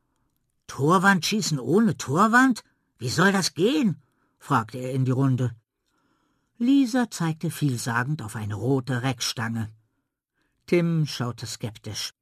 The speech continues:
Daran hangelten normalerweise kleine Kinder. "Wir fangen erst mal klein an", meinte Nora, die seinen zweifelnden Blick wohl bemerkt hatte. Und Luis zählte von der Reckstange ausgehend mit großen Schritten.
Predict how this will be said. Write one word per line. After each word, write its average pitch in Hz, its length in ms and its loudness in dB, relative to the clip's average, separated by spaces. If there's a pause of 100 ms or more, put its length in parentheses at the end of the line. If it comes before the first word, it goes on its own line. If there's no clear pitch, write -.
(480)
Daran 120 480 -2
hangelten 160 400 0
normalerweise 127 680 0
kleine 143 400 -6
Kinder. 127 440 -4 (1040)
"Wir 247 280 4
fangen 254 300 6
erst - 340 0
mal 196 200 2
klein 165 440 -2
an", 113 380 0 (400)
meinte 113 340 -4
Nora, 120 540 0 (400)
die 151 80 -2
seinen 139 320 -2
zweifelnden 135 680 0
Blick 123 300 -4
wohl 135 180 2
bemerkt 147 460 -2
hatte. 127 260 -8 (720)
Und 233 200 2
Luis 277 400 0
zählte 190 340 2
von 139 180 0
der 110 140 -6
Reckstange 151 560 0
ausgehend 151 580 0
mit 117 200 -4
großen 151 500 0
Schritten. 127 500 -2